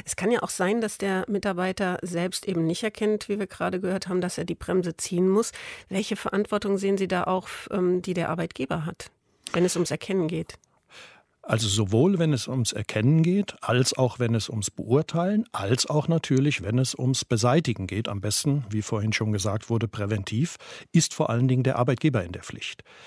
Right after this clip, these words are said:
Speaker 2: Da gibt es eindeutige gesetzliche Vorgaben und es gibt den Auftrag der Arbeitgeber, dafür zu sorgen, dass Arbeitsplätze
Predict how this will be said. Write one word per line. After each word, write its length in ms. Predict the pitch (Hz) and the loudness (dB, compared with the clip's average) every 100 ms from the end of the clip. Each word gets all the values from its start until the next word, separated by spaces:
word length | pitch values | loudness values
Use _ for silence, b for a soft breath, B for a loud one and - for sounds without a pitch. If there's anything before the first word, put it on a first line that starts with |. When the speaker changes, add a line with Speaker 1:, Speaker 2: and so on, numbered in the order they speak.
| B B | B B
Speaker 2:
Da 80 | - | -4
gibt 200 | 95 - | -2 0
es 100 | 107 | 0
eindeutige 640 | - 123 135 135 131 117 107 | 2 2 4 4 2 0 -2
gesetzliche 500 | 101 104 - 90 95 | -2 -4 -4 -6 -6
Vorgaben 760 | - 117 139 143 147 156 131 123 | -2 0 4 4 4 4 2 0
und 240 | 123 113 | 0 0
es 120 | 110 | 0
gibt 180 | - - | -2 -2
den 160 | 107 - | -2 0
Auftrag 480 | 127 - - 117 - | 0 0 0 0 0
der 160 | 107 | -2
Arbeitgeber, 560 | 107 104 98 - 107 104 | 0 -2 -4 -2 0 0
dafür 320 | 101 - 104 | -2 -2 -4
zu 140 | - | -4
sorgen, 320 | 95 104 113 101 | -2 -2 0 0
dass 180 | 98 | -2
Arbeitsplätze 960 | - 117 110 113 - - 107 - 113 | -2 0 2 0 0 0 0 2 2